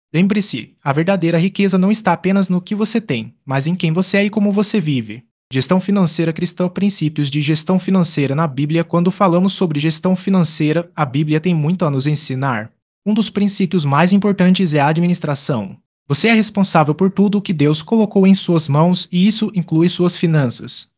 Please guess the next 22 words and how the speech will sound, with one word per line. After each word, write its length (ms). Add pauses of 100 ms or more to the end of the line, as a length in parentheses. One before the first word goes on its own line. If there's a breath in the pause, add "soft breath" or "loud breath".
(220)
A 100
Bíblia 380
nos 160
ensina 340
que 100
devemos 360
ser 160
bons 320
mordomos. 720 (320)
Isso 200
significa 600
que 120
devemos 360
cuidar 360
do 80
que 100
temos 420
e 80
usá-lo 320
de 120
forma 280
sábia. 540